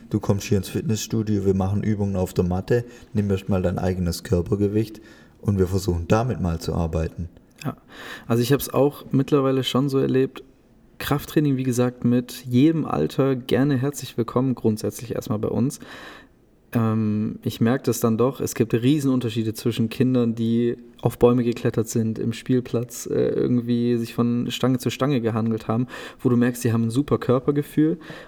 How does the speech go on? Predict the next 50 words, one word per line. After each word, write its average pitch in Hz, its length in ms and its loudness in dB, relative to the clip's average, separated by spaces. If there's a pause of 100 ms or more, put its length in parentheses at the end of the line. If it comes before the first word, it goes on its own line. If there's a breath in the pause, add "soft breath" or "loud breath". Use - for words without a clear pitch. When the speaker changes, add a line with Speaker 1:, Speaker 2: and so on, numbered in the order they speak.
Speaker 2:
Und 120 160 2
dann 139 180 2
gibt's 147 220 0
mittlerweile 123 460 4
leider 135 380 4
doch 127 260 0
die 135 200 -2
Generation, 131 920 2
die 120 440 0
viel - 580 0
einfach 123 260 -4
zu 117 180 -4
Hause 120 260 0
vom 120 180 -2
Computer 123 440 -4
gemacht 117 320 -2
hat, - 180 -4
die 117 220 2 (160)
gar 127 200 4
kein 107 220 -2
Körpergefühl 113 640 -2
hat. 127 200 0 (680 loud breath)
Und 123 160 2
wo 143 120 8
ich 165 100 2
dann 151 120 2
auch 135 80 2
sagen 131 320 0
würde, 147 240 2
es - 320 -2
wird 165 220 2
schwierig 135 600 0
für - 120 -2
uns 123 340 0
in 123 200 0
der 117 100 2
Betreuung, 131 680 2
wie 117 140 -4
wir 139 140 6
es 143 80 0
schon 123 140 0
im 110 40 0
Provites 117 580 0
haben, 139 220 0
und 117 100 2
das 131 120 -2
ist 156 100 0
eine 127 100 4
gute 120 240 -2
Betreuung, 117 540 0